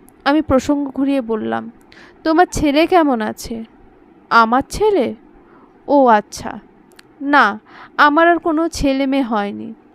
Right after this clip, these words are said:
আসলে তুলির বয়স কম ছিল বলে বাচ্চা নিতে চাইতো না।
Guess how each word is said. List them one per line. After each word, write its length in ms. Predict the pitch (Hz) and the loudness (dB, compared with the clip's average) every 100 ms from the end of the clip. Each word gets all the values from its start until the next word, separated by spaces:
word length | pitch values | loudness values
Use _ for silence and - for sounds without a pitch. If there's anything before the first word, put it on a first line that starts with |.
| - - _ | -20 -20 _
আসলে 580 | 254 277 - 349 285 359 - - _ _ | 2 2 2 0 0 -2 -8 -20 _ _
তুলির 440 | 311 294 294 349 359 | 0 2 2 0 -4
বয়স 560 | 226 226 226 240 - | 0 4 6 4 0
কম 240 | - 277 277 | 0 0 0
ছিল 320 | - 302 285 | -2 0 0
বলে 300 | 262 262 254 | 0 2 2
বাচ্চা 400 | 214 208 - 247 | 2 2 0 -8
নিতে 240 | 233 247 233 | -6 -6 -6
চাইতো 420 | 220 214 - 233 | -6 -8 -12 -16
না। 220 | 214 | -14